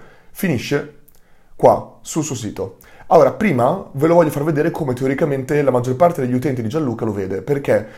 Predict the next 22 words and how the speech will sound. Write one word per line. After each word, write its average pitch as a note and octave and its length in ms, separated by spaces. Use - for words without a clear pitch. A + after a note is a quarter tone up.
questo C3 240
sito A#2+ 420
<clears throat> - 0
è E3+ 1160
stato D#3+ 340
pensato C3 640
per, A#2+ 260
eh, F#2 920
per C3 100
la A2+ 80
sua C#3+ 140
audience, F#2+ 400
che G#2 80
principalmente A2 540
è - 20
su F#2 160
Instagram. E2+ 480
Di C#3 140
conseguenza, C3+ 760
come D#3 200
possiamo A2 320
vedere, G#2 440